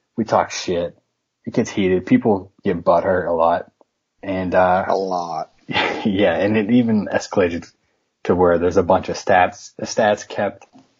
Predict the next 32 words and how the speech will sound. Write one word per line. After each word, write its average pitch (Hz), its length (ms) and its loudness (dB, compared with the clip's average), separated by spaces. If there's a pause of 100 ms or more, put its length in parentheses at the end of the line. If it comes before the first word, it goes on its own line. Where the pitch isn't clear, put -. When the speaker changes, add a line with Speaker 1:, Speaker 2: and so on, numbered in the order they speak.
(140)
Speaker 1:
and 90 160 -12
people 95 360 0
just 85 160 -8
pull 107 200 6
out 92 180 4
stats 90 400 2
saying, 85 300 -6
"You 87 120 -4
suck - 360 -4
at 90 140 -10
this, 101 220 -2
you 98 80 -8
suck 92 260 0
at 87 140 -2
that." 90 320 0 (400)
It 110 80 -10
gets 113 160 -2
pretty 90 260 2
heated. 87 420 0 (640)
Um, 87 480 2 (260)
so 120 220 4
I 120 80 4
just 123 180 -2
wanted 123 180 4
to 117 60 4
make 113 160 4
a 104 60 0
podcast 107 480 2
about 95 300 2
it, 110 180 -4
and, 92 300 -4
uh, 90 300 2